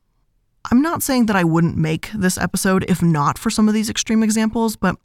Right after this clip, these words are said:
it's definitely the examples I'm about to give here that are a little bit upsetting. Also, I don't want this to come across as though I'm trying to exactly criticize these specific creators, it's just the whole topic altogether that gives me pause.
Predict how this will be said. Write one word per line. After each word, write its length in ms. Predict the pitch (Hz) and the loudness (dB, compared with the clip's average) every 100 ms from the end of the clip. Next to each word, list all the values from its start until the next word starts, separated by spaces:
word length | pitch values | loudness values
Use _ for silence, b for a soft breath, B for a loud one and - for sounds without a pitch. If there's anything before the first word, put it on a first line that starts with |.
| - | -6
it's 160 | 220 - | -4 0
definitely 400 | 269 339 277 247 | -2 0 -4 0
the 80 | |
examples 380 | 220 196 175 175 | 0 2 2 2
I'm 100 | 165 | 2
about 240 | 151 156 - | 2 -2 -2
to 80 | |
give 220 | - 156 - | -4 -4 -2
here 200 | 180 175 | -2 0
that 180 | 151 | -2
are 140 | - 170 | -2 0
a 80 | 165 | 0
little 220 | 175 165 | 0 0
bit 120 | 147 | -2
upsetting. 540 | - - - - - - _ - | -4 -6 -6 -8 -10 -14 _ -2
Also, 460 | 185 190 190 - - | 0 2 0 -2 -4
I 100 | 185 | -2
don't 180 | 190 220 | -2 -2
want 140 | 240 | -4
this 120 | 240 - | -4 -6
to 80 | |
come 180 | - 175 | -2 -2
across 480 | 170 170 160 165 - | -2 0 0 0 -4
as 220 | - 160 | -6 -4
though 80 | 160 | -4
I'm 100 | 156 | -2
trying 180 | 175 170 | 0 0
to 120 | 160 _ - | -2 _ -12
exactly 380 | 175 151 156 151 | -8 -6 -6 -6
criticize 520 | - 175 202 202 196 | -2 -2 0 0 0
these 140 | 196 | -4
specific 480 | - 202 190 - - | -6 -8 -8 -10 -8
creators, 420 | - 202 196 196 - | -2 0 0 -2 -4
it's 140 | 175 | -6
just 220 | - 180 - | -4 -4 -4
the 80 | |
whole 140 | 175 185 | -4 -2
topic 320 | 190 165 165 | 0 -2 -4
altogether 440 | 135 - 151 151 | -6 -6 -4 -2
that 200 | 147 - | -4 -4
gives 220 | - 202 185 | -2 0 0
me 140 | 156 | -2
pause. 500 | - 117 - - | -2 -4 -4 -8